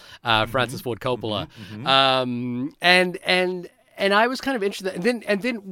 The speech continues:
Speaker 1: we, I think the other Nicolas Cage movie that we've done in recent years was Mandy. Um, we talked a little bit about,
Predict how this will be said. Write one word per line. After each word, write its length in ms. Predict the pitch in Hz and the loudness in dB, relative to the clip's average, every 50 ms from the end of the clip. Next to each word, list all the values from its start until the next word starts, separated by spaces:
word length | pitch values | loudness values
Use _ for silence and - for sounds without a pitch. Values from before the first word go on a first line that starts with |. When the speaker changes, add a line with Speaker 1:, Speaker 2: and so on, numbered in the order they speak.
| 180 180 180 165 | -14 -14 -12 -10
Speaker 1:
we, 260 | 170 214 240 247 - | -8 -8 -8 -6 -4
I 80 | 180 185 | -4 -4
think 140 | 254 262 - | -4 -4 -4
the 80 | 214 226 | -2 -2
other 100 | 233 247 | -2 -2
Nicolas 320 | 208 202 - 196 185 - | -4 -6 -6 -6 -8 -6
Cage 220 | - 180 170 143 | -4 -4 -4 -4
movie 180 | 135 165 160 156 | -4 -4 -4 -4
that 120 | 139 147 | -4 -4
we've 160 | 135 151 156 - | -2 -4 -2 0
done 140 | 160 147 | 0 -2
in 80 | 139 127 | -2 -2
recent 300 | 127 135 127 - 135 131 | -4 -6 -6 -6 -8 -6
years 260 | 131 131 131 120 107 | -4 -4 -4 -4 -6
was 160 | 110 104 101 | -8 -10 -6
Mandy. 560 | 110 120 120 131 135 127 139 143 143 143 131 - - - - - - - - | -2 0 0 0 0 -2 -2 -2 -2 -4 -6 -8 -12 -18 -20 -20 -20 -16 -8
Um, 600 | 123 117 117 117 113 113 113 113 113 117 123 127 | -4 -2 0 0 0 -2 -2 -4 -6 -10 -12 -12
we 120 | 123 139 139 | -12 -12 -8
talked 280 | - 175 175 - - | -4 -4 -4 -4 -4
a 20 | 165 | -4
little 160 | 151 151 147 | -2 -2 -2
bit 100 | 139 143 131 | -2 -4 -2
about, 360 | 123 139 131 127 120 - | 0 2 2 2 0 -4